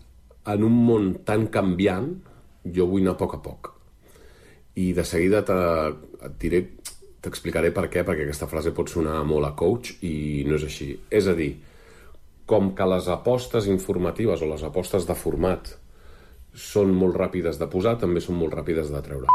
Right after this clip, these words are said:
Què vull dir amb això? Que jo puc apostar per un producte senzill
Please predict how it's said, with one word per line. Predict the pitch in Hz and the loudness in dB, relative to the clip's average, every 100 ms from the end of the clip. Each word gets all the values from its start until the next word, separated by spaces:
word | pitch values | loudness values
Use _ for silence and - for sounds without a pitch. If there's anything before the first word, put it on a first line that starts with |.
| 1017 | 6
Què | - | 4
vull | 113 98 | 2 0
dir | 78 | -2
amb | |
això? | 80 - 76 | -6 -8 -4
Que | - | 2
jo | - 87 | 4 4
puc | 82 95 | 2 0
apostar | - 90 - 78 | 0 0 -4 -2
per | 82 | -2
un | |
producte | 80 202 135 - - 165 - - - - 988 1017 - - - - - - - - 1017 | 4 4 4 2 -2 -4 -6 -16 -18 -2 4 4 2 -8 -20 -20 -20 -20 -10 2 4
senzill | 202 - 113 127 135 | 4 2 0 0 -2